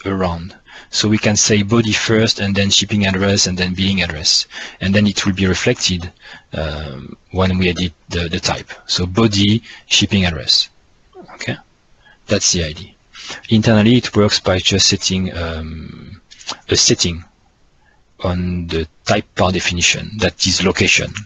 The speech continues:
and the location will just reflect the order that we define in the, in the U I. Okay, um,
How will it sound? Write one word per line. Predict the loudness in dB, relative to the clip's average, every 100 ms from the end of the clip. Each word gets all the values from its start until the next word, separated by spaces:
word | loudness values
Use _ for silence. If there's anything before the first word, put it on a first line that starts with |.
| -18 -20 -20 -8
and | -2 2
the | 4
location | 4 4 4 6 6
will | 6
just | 4 4 4
reflect | 2 2 2 0
the | -2 2
order | 2 4 4 4
that | 0 -2
we | -6
define | -6 -2 -2 -2
in | -6
the, | -6 -8
in | -6
the | -8
U | -8 -10
I. | -14 -20 _ _ _ _ _ _ _ _ _ -20 -20 _ -20 -20 -20 -20 -20 -20 -20 _ -20 -20 -20 -20 -20 -20 _ -20 -20 -20 -20 _ _ -20 _
Okay, | -6 -4 -4 _ _ -18 -18 -18 -20 -20 -20 -20 _ -10
um, | -8 -8 -10 -12 -16 -20 -18 -16 -16 -16 -16 -18 -18 -18